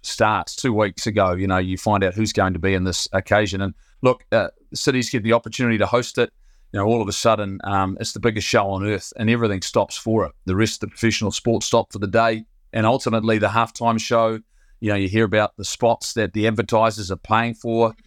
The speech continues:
in the breaks of these games, particularly at halftime, millions and millions of dollars. And it's Usher who's doing the halftime show this year. So all of a sudden, all of these things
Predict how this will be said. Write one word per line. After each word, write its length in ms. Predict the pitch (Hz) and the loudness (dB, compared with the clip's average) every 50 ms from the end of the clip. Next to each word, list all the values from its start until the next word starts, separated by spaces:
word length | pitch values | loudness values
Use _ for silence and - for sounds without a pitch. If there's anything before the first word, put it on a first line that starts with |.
| 101 - _ - | -18 -14 _ 0
in 160 | 131 123 117 | 0 0 2
the 100 | 107 107 | 0 -2
breaks 540 | - - 117 117 113 113 - - - - - - | 2 4 4 4 4 2 -4 -10 -10 -10 -4 0
of 180 | 113 120 107 95 | 0 0 0 0
these 180 | 113 110 107 | 0 -2 0
games, 360 | - - 117 110 110 110 107 | 0 2 2 2 2 0 -2
particularly 580 | - 98 95 - 123 113 - 123 107 107 107 98 | -6 -8 -4 -4 -4 -4 -2 -2 0 0 0 0
at 20 | |
halftime, 500 | - 107 110 107 - - 113 107 107 104 | 0 0 0 0 0 -2 -2 0 0 0
millions 420 | 107 120 123 120 117 110 107 98 98 | 0 0 0 2 0 0 0 -2 -4
and 100 | 95 101 | -4 0
millions 380 | 107 113 113 113 110 107 104 | 0 0 2 2 -2 -2 -2
of 80 | 101 90 | -6 0
dollars. 400 | - 110 110 113 110 110 104 95 | 2 2 4 4 2 -2 -4 -6
And 140 | 95 87 - _ _ _ - - | -8 -10 -12 _ _ _ -12 -4
it's 160 | - 110 - - | -4 -4 -2 0
Usher 420 | 107 107 113 113 - - 110 107 | 0 0 0 0 0 0 0 0
who's 200 | 101 113 113 107 | 2 0 -4 -2
doing 200 | - 120 113 110 | 0 0 0 2
the 40 | 107 | 2
halftime 460 | 104 110 110 110 110 - 117 107 104 | 2 2 2 0 -2 -4 -4 -4 -4
show 180 | - - 113 107 | -2 0 2 2
this 180 | 107 104 - - | 2 0 -4 -2
year. 140 | 117 110 | -2 -2
So 160 | 107 - 123 139 | 0 2 2 2
all 80 | 185 | 2
of 80 | 190 135 | 2 0
a 40 | 120 | 0
sudden, 340 | - 135 123 117 110 107 _ _ - - _ _ - | 0 2 2 2 0 -4 _ _ -20 -20 _ _ -4
all 200 | - 143 160 170 | 0 2 2 2
of 60 | 160 | 2
these 220 | 131 131 117 - - | 2 0 -2 -2 -2
things 380 | 127 117 113 107 104 - - | 0 0 2 0 -2 -4 -10